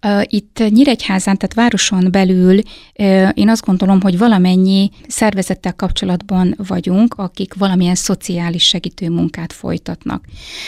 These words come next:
Ö, nyilván az önkormányzattal mondhatnám, hogy napi szintű a kapcsolatunk. Egyrészt, mert ugye az ő intézménye vagyunk, tehát nagy-, nagyon sokszor dolgozunk együtt, de most említhetném akár a Periféria Egyesületet,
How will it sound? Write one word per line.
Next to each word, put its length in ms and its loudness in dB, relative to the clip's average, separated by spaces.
Ö, 260 2
nyilván 320 2
az 140 0
önkormányzattal 1120 -2
mondhatnám, 460 -4
hogy 100 0
napi 200 -2
szintű 340 -8
a 140 -8
kapcsolatunk. 920 -6
Egyrészt, 380 -4
mert 260 -4
ugye 160 -4
az 120 0
ő 60 2
intézménye 600 2
vagyunk, 320 2
tehát 180 -8
nagy-, 180 -2
nagyon 240 2
sokszor 400 -6
dolgozunk 580 -4
együtt, 340 -2
de 200 0
most 200 0
említhetném 560 -2
akár 260 -8
a 120 -10
Periféria 640 -6
Egyesületet, 840 -6